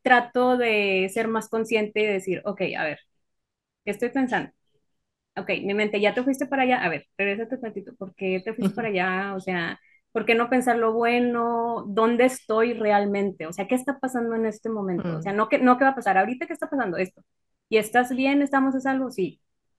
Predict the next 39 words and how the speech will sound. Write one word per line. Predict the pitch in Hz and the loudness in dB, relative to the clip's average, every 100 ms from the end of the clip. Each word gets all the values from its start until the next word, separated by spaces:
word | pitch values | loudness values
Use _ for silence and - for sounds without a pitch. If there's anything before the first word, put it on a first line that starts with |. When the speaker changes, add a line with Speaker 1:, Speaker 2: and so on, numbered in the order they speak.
| _ _ _ _ _ 196 - _ _ | _ _ _ _ _ -20 -20 _ _
Speaker 1:
O | _ | _
sea, | 185 | -14
si | 208 | -8
Speaker 2:
Sí. | 185 | -4
Speaker 1:
pasa | 202 226 | -4 -4
algo, | 240 240 | -4 -4
va | 220 | -6
a | |
pasar. | 208 196 185 _ - | -8 -12 -16 _ -12
Y | 208 | -8
si | 208 | -4
no, | 202 196 | -4 -2
no. | 180 170 _ _ _ _ _ _ _ _ | -4 -6 _ _ _ _ _ _ _ _
Speaker 2:
Súper, | - 196 196 185 | 0 2 2 2
que | 202 | 0
justo | 196 240 262 | 0 4 4
ese | 254 | 4
es | 247 | 2
el | 226 | 0
tema, | 202 196 170 | 0 -4 -2
¿no? | 170 | -4
No | 196 190 | -2 2
es | 190 185 - | 2 0 -2
aspirar | 185 - 170 170 170 | -6 -4 0 2 2
a | 175 | 0
que | 165 | 0
ya | 165 | 2
la | 165 | 2
mente | 165 165 165 | 0 0 -2
nunca | 165 165 170 | -2 0 -2
se | 165 | 0
vaya, | 160 165 190 247 | 2 2 2 0
sino | 196 165 160 | -2 -6 -6
que | - 147 - | -4 -6 -6
aprendamos | - 160 170 165 165 165 165 | -6 -4 -2 0 0 0 -2
a | 165 | -4
traerla | 165 156 160 170 | -2 -2 0 0
de | 165 | 0
regreso. | 156 151 160 160 - | -2 -2 -2 -2 -6